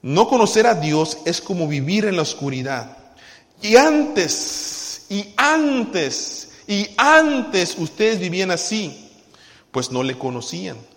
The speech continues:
Pero ahora, ¿qué? Ya le conocen y han pasado a la luz. Vivan entonces como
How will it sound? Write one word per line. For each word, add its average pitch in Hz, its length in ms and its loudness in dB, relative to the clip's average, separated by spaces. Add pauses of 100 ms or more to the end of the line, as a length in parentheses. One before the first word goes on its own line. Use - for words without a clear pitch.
(420)
Pero 196 200 8
ahora, 269 440 10
¿qué? 339 240 0 (800)
Ya 196 240 8
le 294 180 4
conocen 247 840 4
y 180 180 2
han 277 320 4
pasado 247 460 8
a 240 40 8
la 226 120 8
luz. - 720 0 (580)
Vivan 294 460 6
entonces 214 1120 2
como 233 960 2